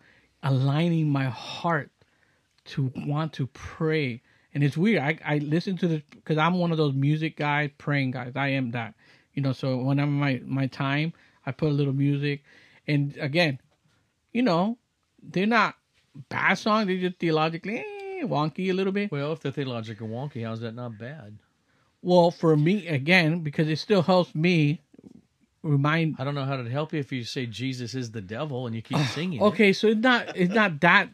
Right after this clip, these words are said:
Speaker 1: theologically wonky. It, it's
Speaker 2: <laughs> Okay.
Speaker 1: not that. It's more, you know,
Speaker 2: Change the words.
Speaker 1: I get, okay, so I guess I would say it's more, <laughs> it's more on the, on the, on the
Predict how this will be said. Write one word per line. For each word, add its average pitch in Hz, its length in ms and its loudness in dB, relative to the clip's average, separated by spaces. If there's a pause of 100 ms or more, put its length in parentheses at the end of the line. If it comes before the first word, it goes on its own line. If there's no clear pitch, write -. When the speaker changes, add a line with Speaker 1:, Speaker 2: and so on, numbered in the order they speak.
(120)
Speaker 1:
theologically 156 680 4
wonky. 143 720 2 (200)
It, 156 300 0
it's 160 200 4
Speaker 2:
<laughs> - 40 -10 (380)
Okay. 226 120 -6
Speaker 1:
not 196 340 -2
that. 151 260 4
It's 170 140 2
more, 220 340 4
you 214 140 2
know, 180 260 4 (340)
Speaker 2:
Change 175 280 -4
the 190 100 -4
words. 185 580 -8 (180)
Speaker 1:
I 156 80 2
get, 190 200 2
okay, 240 320 6
so 202 220 2
I 185 60 4
guess 208 300 4
I 180 120 4
would 180 200 6
say 180 300 4
it's 170 180 2
more, 220 400 4 (200)
<laughs> - 1300 -12
it's 165 120 2
more 202 200 4
on 190 100 4
the, 160 160 0
on 156 180 -2
the, 147 140 2
on 143 220 0
the 135 360 -2